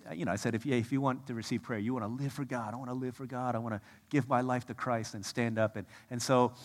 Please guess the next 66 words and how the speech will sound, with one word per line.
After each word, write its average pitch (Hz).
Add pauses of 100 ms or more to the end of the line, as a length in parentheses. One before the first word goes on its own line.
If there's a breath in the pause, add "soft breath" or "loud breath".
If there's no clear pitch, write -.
(180 loud breath)
um, 113
this 131
cat 139
Nehemiah 123
stood 117
up, 113
and 101 (260 loud breath)
I 123
looked 147
at 139
him, 143
and 120 (180 loud breath)
I -
was 123
looking 143
at 135
him, 175
you 240
know, 135
lights 131
were 143
kind 143
of 117
out, 120
and 117
I -
was 117
like, 123 (120)
I, 151
I -
knew, 151
I 147
knew 180
what 151
he 117
looked 120
like, 104
but 117
I 117
was 117
like, 104 (460 loud breath)
"All 143
right." 127
And 117
so 131
I, 123
I -
walked 135
over 131
to 139
him, 131
and 120
I 117
started 120
praying 123
for 117
him. 117
I 104
said, 107
"Lord, 120 (360 loud breath)
uh, 104
thank 127
you 127
for 127
Jason's 113
heart. 107